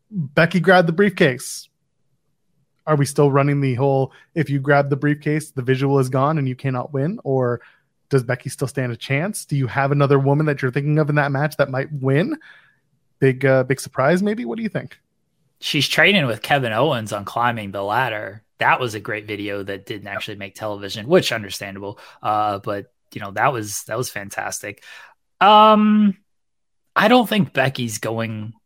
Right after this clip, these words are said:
Speaker 2: to win. I, I actually kinda think Trish or Zoe Stark is going to win. And they're, because the cash in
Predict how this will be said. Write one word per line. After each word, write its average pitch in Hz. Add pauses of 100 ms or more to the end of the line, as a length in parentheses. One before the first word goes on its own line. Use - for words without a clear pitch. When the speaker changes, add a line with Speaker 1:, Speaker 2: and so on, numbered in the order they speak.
Speaker 2:
to -
win. 104
I, 139 (840)
I 143
actually 208
kinda 127
think 123 (720)
Trish -
or 123
Zoe 117
Stark 107 (180)
is 147
going 151
to 165
win. 180 (340)
And 127
they're, 139
because 147 (400)
the 156
cash 208
in 185